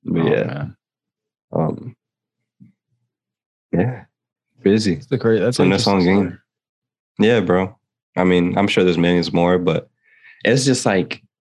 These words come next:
Speaker 1: <sighs> like, I get it. Like, whatever, like, if you feel like you were done, but, like, I would never, if I was in her shoes, I would never, like, put that out there.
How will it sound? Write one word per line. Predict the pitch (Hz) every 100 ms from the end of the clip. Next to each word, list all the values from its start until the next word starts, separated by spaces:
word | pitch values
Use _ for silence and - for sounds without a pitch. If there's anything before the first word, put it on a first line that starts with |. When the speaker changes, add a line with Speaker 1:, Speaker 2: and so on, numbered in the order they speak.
| _ _ -
Speaker 1:
<sighs> | - - - _ _ _ _ _ _ _ _ -
like, | 107
I | 131
get | 107 85 90
it. | 104 - _ _ _ _ _ _ _ - 135 _ -
Like, | 85
whatever, | 85 82 82 85
like, | 78 76 - -
if | - -
you | 82
feel | - 78 82
like | 85 -
you | 85 80
were | 80
done, | 73 82 -
but, | 87
like, | 82 76 - -
I | 120
would | 135
never, | 95 95 92 92 87
if | 85 _ _ _ _ _ _ -
I | 131
was | 151
in |
her | 131
shoes, | 120 123
I |
would | 104
never, | 107 110 101
like, | 85
put | - -
that | 82
out | 82 87 -
there. | - -